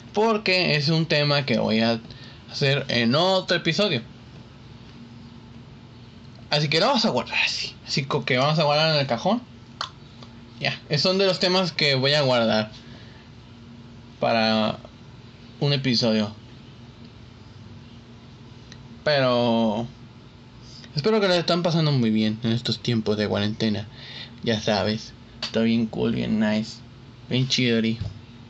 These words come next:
A ver, vamos a buscar una nota. Alguna nota así de lo que sea. ¿Qué es esto?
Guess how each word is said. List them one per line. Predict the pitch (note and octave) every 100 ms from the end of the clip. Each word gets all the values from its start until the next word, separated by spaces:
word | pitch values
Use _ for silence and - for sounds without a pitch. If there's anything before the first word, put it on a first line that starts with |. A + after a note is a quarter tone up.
| - - - - - - - - - - - -
A | -
ver, | C#3
vamos | G3 B3
a |
buscar | G#3+ E3+ G3+
una | G#3 F#3
nota. | A2 - - - - - - - - - - -
Alguna | D3 G#3+ A3
nota | G3 G#3 F3
así | C#3+ E3
de | E3 C3+ A2+ G#2 -
lo | B2 A#2+
que | B2
sea. | - B2+ - - - - - - - - - - - - - A#2 - - - - - -
¿Qué |
es | F#3 D#3
esto? | C#3 - E3 D#3 D3+ D3+ D#3